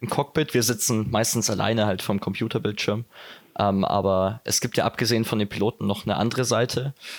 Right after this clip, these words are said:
äh, nämlich die Fluglotsen. Und, äh, wenn man jetzt, ja, sag ich mal, als virtueller Pilot,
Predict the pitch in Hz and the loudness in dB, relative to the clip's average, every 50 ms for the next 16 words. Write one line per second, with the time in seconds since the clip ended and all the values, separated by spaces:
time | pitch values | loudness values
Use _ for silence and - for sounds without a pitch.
0 | - - _ _ - 101 98 98 101 101 98 104 98 101 - - - 117 - - | -16 -20 _ _ 0 0 2 2 2 2 2 0 0 -2 -2 -4 -4 -2 -2 -2
1 | 160 - - 95 98 98 - - - 95 98 107 - - - 101 98 95 98 92 | -2 0 2 2 2 2 2 0 0 -2 -4 -4 -8 -6 -2 0 0 2 0 -2
2 | - - 98 92 95 101 101 107 110 110 104 104 101 - - - - - - - | -2 -2 -2 0 2 2 2 4 2 4 2 2 2 2 0 -2 -2 -2 -4 -6
3 | - - _ _ _ _ _ _ _ _ _ _ _ _ - - 104 113 101 110 | -6 -10 _ _ _ _ _ _ _ _ _ _ _ _ 0 0 2 2 2 2
4 | 110 107 113 - - 107 101 - - 104 - - - - - 113 107 120 143 160 | 2 2 2 2 2 2 2 2 2 0 0 0 0 0 0 0 0 0 2 2
5 | - - - 85 127 127 113 - - 120 113 127 156 190 - - - - - | 2 2 2 4 2 2 0 0 0 0 2 2 0 0 0 -2 -2 -2 -4